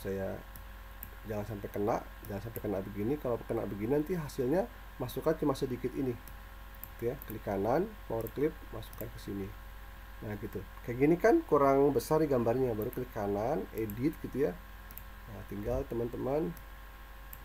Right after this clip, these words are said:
besarkan, klik kanan, finish, gitu ya. Nah, begitu. Kalau untuk bulan-bulan berikutnya, tinggal di copy aja, teman-teman, begini. Nah, Ctrl C,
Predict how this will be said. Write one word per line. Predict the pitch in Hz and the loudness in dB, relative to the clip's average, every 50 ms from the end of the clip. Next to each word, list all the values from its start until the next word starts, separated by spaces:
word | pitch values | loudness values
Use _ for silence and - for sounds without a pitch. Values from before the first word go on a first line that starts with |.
| - - - - - - - | -14 -14 -14 -14 -14 -14 -12
besarkan, | - - 123 104 101 - - - 92 - 107 | -10 -8 -8 -8 -8 -8 -6 -6 -6 -6 -6
klik | - 101 - | -8 -10 -10
kanan, | - - 92 95 101 107 113 127 147 156 165 151 - - - | -4 -4 -2 0 0 0 2 0 0 -2 -4 -8 -12 -12 -8
finish, | - 101 104 113 123 120 - - | -4 0 2 2 2 2 0 -8
gitu | - - - 104 101 - | -10 -8 -4 -4 -4 -4
ya. | - - - - - - - - - - - - - | -4 -8 -12 -12 -12 -12 -12 -12 -12 -12 -12 -8 -6
Nah, | 104 104 104 | -4 -2 -2
begitu. | 98 98 95 104 - - 107 90 - - - - - - - - - - - - - - - - - - - - - - - - - - | -2 -2 -2 -4 -2 -2 -6 -6 -6 -10 -12 -12 -12 -12 -12 -12 -14 -14 -14 -14 -12 -12 -12 -12 -12 -12 -12 -12 -12 -12 -12 -12 -12 0
Kalau | - 139 139 143 143 | 6 10 10 10 10
untuk | 147 147 156 147 | 10 10 8 8
bulan-bulan | 143 143 147 147 143 147 143 147 143 147 143 143 | 10 10 10 12 12 12 12 10 10 10 8 8
berikutnya, | 147 139 - - - 202 | 6 4 2 2 2 6
tinggal | 196 175 147 135 131 | 6 8 8 8 8
di | 123 131 - | 6 6 4
copy | - 127 117 - - - - - | 6 4 4 6 2 -8 -6 -4
aja, | - 95 104 135 147 | -6 -4 0 0 0
teman-teman, | - - 151 147 143 135 123 143 147 143 123 | 2 2 0 0 0 0 -2 -2 -2 -4 -4
begini. | 120 120 120 143 160 - - - - - - - - - 117 104 | -4 -6 -6 -4 -6 -8 -10 -12 -12 -12 -12 -12 -10 -8 -6 -6
Nah, | 92 90 87 85 85 - - - - - - - - - - - - - - | -4 -4 -4 -4 -6 -6 -8 -10 -10 -12 -10 -10 -12 -12 -8 -8 -8 -6 -4
Ctrl | - 101 104 104 98 101 98 95 | -4 -4 -4 -4 -2 -2 -2 -2
C, | - - 135 147 160 | -2 -2 0 0 0